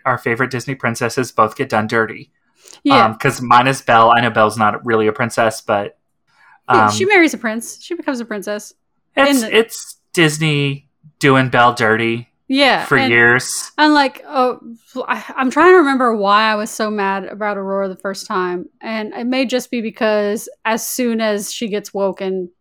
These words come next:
Speaker 2: Philip is taken away from her.
Speaker 1: Yeah.
Speaker 2: And that may have been why I was so angry. Uh, I, I honestly can't remember. Me, all those years ago, had different priorities than me now.
Speaker 1: Yeah. Uh, since between the seasons, I also took the time to finally watch the, uh, Beauty and the Beast remake.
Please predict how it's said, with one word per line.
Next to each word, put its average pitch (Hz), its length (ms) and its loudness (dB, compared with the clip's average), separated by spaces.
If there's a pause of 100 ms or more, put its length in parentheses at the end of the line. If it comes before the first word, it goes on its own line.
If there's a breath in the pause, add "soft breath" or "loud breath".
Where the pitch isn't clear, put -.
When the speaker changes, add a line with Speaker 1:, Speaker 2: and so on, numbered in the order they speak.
Speaker 2:
Philip 196 240 -8
is - 100 -16
taken 190 240 -6
away 180 240 -2
from 214 160 -8
her. 220 220 -4 (440 loud breath)
Speaker 1:
Yeah. 110 300 -2 (180)
Speaker 2:
And 226 80 -8
that 240 120 -4
may 247 140 2
have 240 100 2
been 226 140 0
why 208 200 4
I 202 40 2
was 208 140 -2
so 208 160 -2
angry. 190 520 -6 (420 loud breath)
Uh, 202 400 -2 (220)
I, 262 240 2
I 247 140 4
honestly 262 320 4
can't 269 180 2
remember. 233 500 0 (640)
Me, 247 540 4
all 240 180 4
those 240 220 4
years 233 200 0
ago, 240 200 2
had 220 200 0
different 226 280 -4
priorities 220 560 0
than 214 120 -4
me 208 140 -2
now. 196 280 0 (360 loud breath)
Speaker 1:
Yeah. 120 120 2 (560 loud breath)
Uh, 123 360 6
since - 800 -4
between 127 360 -2
the 110 60 2
seasons, 107 400 -2
I 110 120 4
also 107 240 2
took - 140 -10
the - 100 -10
time 113 200 0
to 110 80 -10
finally 110 280 0
watch 104 360 0
the, 110 220 -2
uh, 107 120 0
Beauty 110 280 -4
and 107 80 -4
the 107 40 -8
Beast 120 340 -6
remake. 104 540 -8